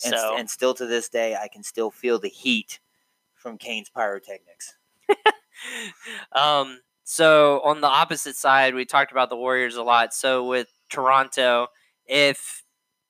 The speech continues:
Speaker 2: Toronto loses this series, does Kawhi stay or does he leave? Or same with, like, winning.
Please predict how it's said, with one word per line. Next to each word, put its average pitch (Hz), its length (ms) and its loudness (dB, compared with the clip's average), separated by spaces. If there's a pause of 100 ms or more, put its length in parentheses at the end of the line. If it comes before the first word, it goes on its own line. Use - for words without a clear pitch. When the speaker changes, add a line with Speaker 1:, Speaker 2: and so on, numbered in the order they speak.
(440)
Speaker 2:
Toronto 180 560 2
loses 160 460 -6
this 139 220 -6
series, 120 840 -6 (840)
does 131 240 -8
Kawhi 131 500 2
stay 120 760 -4 (920)
or 123 300 -4
does 123 220 -6
he 120 120 -4
leave? 117 340 -8 (540)
Or 135 300 0
same 165 400 -2
with, 143 200 -6
like, 135 160 0
winning. 120 340 -8